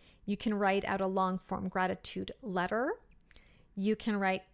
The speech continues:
small thank you notes to strangers or loved ones, and then you can go on your gratitude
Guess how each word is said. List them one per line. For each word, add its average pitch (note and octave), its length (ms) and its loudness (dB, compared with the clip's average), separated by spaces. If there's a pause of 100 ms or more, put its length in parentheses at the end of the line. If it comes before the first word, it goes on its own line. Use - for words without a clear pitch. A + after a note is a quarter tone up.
small F#3 360 -2
thank D4 340 0
you D4 80 -2
notes B3 360 2
to - 100 -8
strangers F#3+ 500 -2
or F3+ 100 -2
loved A#3 280 0
ones, A#3 640 0
and G3 160 2
then F#3+ 100 2
you F#3 80 0
can F#3+ 160 -6
go F3+ 160 -2
on F3 200 -4
your E3+ 120 -4
gratitude G3 1040 -2